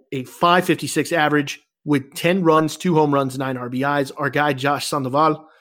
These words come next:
had a four seventy-four average,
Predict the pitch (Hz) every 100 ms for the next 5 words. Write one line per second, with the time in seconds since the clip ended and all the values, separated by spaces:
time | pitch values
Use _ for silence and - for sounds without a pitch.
0 | _ _ _ _ 151 139 135 143 - _
1 | _ - 131 - 226 226 240 - 208 180
2 | - 175 165 160 156 156 151